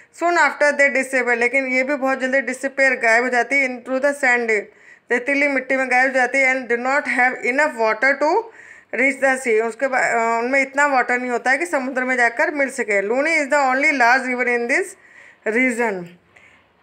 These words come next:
अ, बरछांस, crescent shaped dunes, रेतीले टीले, मिट्टी के टीले, बरछांस यानी अर्धचंद्राकार जो होते हैं, cover large area but longitude dunes, लंगे-, लंबवत टीले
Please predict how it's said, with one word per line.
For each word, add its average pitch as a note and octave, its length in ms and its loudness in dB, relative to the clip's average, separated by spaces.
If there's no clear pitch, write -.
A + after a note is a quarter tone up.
अ, G#3+ 300 2
बरछांस, C4 840 2
crescent E4 400 2
shaped C#4 500 2
dunes, A3 220 -2
रेतीले C4+ 480 2
टीले, A#3+ 680 0
मिट्टी A3 640 -6
के C#4 120 0
टीले, A#3+ 540 2
बरछांस B3 520 -2
यानी C4 200 0
अर्धचंद्राकार A#3+ 1400 0
जो A#3+ 200 -4
होते A3 200 -2
हैं, B3 280 0
cover A#3+ 260 4
large A3+ 340 2
area C4 180 2
but B3 300 -4
longitude A#3+ 460 0
dunes, A#3+ 240 0
लंगे-, A3+ 360 -2
लंबवत A#3 600 0
टीले B3 420 2